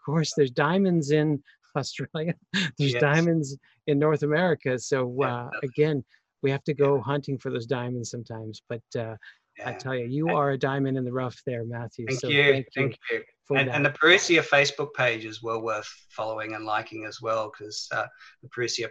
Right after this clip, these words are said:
Speaker 2: podcast will, will stream there live every Wednesday morning.
Speaker 1: Very good. Very good. Well,
Speaker 2: Yeah.
Speaker 1: we'll c-, close out with a prayer to, uh, the Venerable Archbishop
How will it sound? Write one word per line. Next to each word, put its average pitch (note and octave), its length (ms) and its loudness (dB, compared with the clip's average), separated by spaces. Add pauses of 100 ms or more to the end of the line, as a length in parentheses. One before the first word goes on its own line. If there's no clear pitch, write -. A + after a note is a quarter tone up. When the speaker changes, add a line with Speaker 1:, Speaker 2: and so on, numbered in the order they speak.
Speaker 2:
podcast A2 640 -2
will, A2 260 -12 (180)
will A2+ 100 -12
stream A2+ 360 -6
there G#2+ 140 -8
live G#2+ 340 -4
every A#2 180 -14
Wednesday G#2+ 360 -12
morning. G#2+ 320 -12 (480)
Speaker 1:
Very A2+ 200 -8
good. G#2 340 -12
Very A#2 160 -6
good. A2+ 200 -14 (360)
Well, D3+ 160 8
Speaker 2:
Yeah. D3+ 60 -2
Speaker 1:
we'll D3 160 6
c-, - 260 -18
close F#3+ 300 4
out F3 180 0
with D#3+ 140 -2
a D3 40 -6
prayer D#3 380 -4
to, C3 480 -4
uh, B2 100 -6
the B2 120 -8
Venerable C#3 420 -2
Archbishop C3+ 560 -4